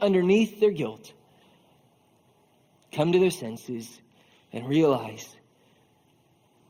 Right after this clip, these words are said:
"We are guilty sinners, and I am so ashamed of who I am." It's my first read.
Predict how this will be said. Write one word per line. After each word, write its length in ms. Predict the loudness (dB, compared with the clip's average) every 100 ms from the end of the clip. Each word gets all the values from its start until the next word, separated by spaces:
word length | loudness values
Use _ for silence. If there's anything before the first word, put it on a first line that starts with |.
| _ _ _ _ _ _
"We 320 | -12 -6 -4 -6
are 80 |
guilty 400 | -8 -14 -16 -20
sinners, 520 | -20 -20 -20 -20 -20 _ _ _ _
and 120 | -14
I 120 | -12 -14
am 160 | -14
so 560 | -14 -8 -6 -6 -10 -12
ashamed 800 | -16 -14 -14 -16 -18 -20 -20 -20 _ _ _
of 80 | -20
who 180 | -14 -12
I 200 | -12 -16
am." 120 | -20 -20 _ _ _ _ _ _ _ _ _ _ _ _ _ _ _ _ _ _ _ _ _ _ _ _
It's 120 | -4
my 100 | -4
first 340 | -2 -2 -4
read. 300 | -8 -10 -12